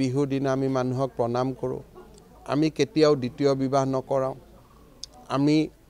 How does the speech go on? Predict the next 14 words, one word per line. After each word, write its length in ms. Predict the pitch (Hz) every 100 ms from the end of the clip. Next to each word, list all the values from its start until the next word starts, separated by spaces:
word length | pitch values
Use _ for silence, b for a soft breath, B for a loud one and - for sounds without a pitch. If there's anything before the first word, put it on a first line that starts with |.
| - - - - -
ছোৱালীক 460 | 139 131 139 143 - - - - - - - - 135
লক্ষ্মী 320 | 135 - 147 139
জ্ঞান 180 | 139 139 131
কৰোঁ, 220 | 131 131 139 - - -
কামাখ্যা 440 | 123 127 135 - 139 135
মাৰ 140 | 131 -
সৈতে 240 | 131 135 127
তুলনা 380 | 135 135 135 135 131
কৰোঁ। 180 | 127 123 B B B B B -
গতিকে 360 | 156 196 247 269 - 131 143
আমাৰ 280 | 170 220 277 -
সংস্কৃতিৰ 840 | 160 160 185 226 - 262 208 294 294
যদি 180 | 269 254
কোনোবা 480 | 240 240 233 220 226